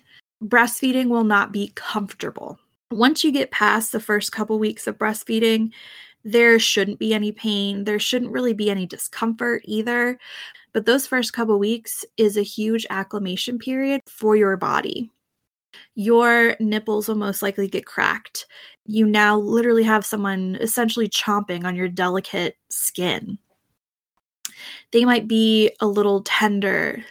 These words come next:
They might be a little sore. Whenever you first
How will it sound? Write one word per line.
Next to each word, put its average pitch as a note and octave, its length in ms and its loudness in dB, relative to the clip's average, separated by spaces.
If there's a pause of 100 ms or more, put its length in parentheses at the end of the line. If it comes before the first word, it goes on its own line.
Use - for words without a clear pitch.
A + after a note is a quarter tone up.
(720)
They G#3+ 120 4
might G#3+ 240 0
be A3 340 4
a G#3+ 80 0
little G3 260 -2
sore. F3+ 720 -4 (520)
Whenever G#3+ 520 2
you A#3 160 2
first A3 800 4